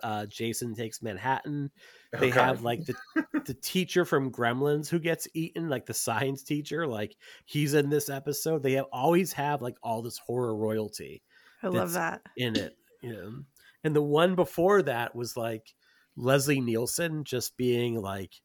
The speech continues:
Speaker 1: total daddy. Like, Leslie Nielsen being like, "Jessica Fletcher, are you down to fuck? 'Cause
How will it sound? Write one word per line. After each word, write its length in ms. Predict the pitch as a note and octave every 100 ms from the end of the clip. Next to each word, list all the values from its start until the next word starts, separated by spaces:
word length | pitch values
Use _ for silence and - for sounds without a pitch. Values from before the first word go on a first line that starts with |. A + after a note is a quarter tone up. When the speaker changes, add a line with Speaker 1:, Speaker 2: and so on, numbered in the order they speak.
| _ _ _ -
Speaker 1:
total 460 | - D#3 D3 C#3 B2
daddy. 420 | A2 G#2 E2 C2
Like, 180 | - F#2 _ B2+
Leslie 300 | A#2 B2+ D#3+
Nielsen 460 | C3 B2+ C3+ D#3+ D3
being 280 | B2+ C#3 B2+
like, 280 | A#2+ A2+
"Jessica 400 | - D2+ - G#2+
Fletcher, 480 | F#2+ G2+ C#3 - A#2+
are 80 | B2
you 160 | E3+ B3
down 320 | F3+ E3 A2
to 60 | -
fuck? 440 | - - - - _
'Cause 160 | -